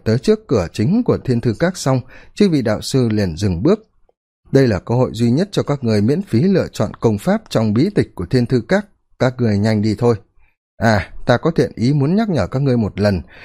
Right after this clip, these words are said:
càng đi sâu vào trong Thiên Thư Các thì đẳng cấp công pháp càng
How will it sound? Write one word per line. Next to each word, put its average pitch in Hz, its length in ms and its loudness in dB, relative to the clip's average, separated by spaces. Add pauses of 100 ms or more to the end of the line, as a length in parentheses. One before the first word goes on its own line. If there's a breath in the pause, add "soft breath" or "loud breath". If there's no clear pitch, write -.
(180 loud breath)
càng 143 160 2
đi 180 120 2
sâu 180 260 0
vào 113 120 -4
trong 117 220 -2
Thiên 117 200 -2
Thư 120 220 0
Các 214 220 0
thì 139 100 0
đẳng 98 200 -2
cấp 185 260 -4
công 107 180 2
pháp - 280 -2
càng 90 200 -2